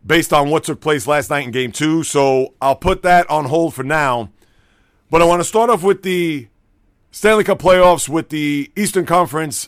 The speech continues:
Finals as it is right now. Because out west, and I guess maybe I could put that one to rest, but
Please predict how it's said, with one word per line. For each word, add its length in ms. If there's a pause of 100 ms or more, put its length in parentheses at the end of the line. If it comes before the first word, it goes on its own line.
Finals 760
as 160
it 100
is 140
right 220
now. 360 (580)
Because 240
out 200
west, 540
and 120
I 60
guess 240
maybe 220
I 40
could 120
put 160
that 180
one 140
to 60
rest, 280
but 260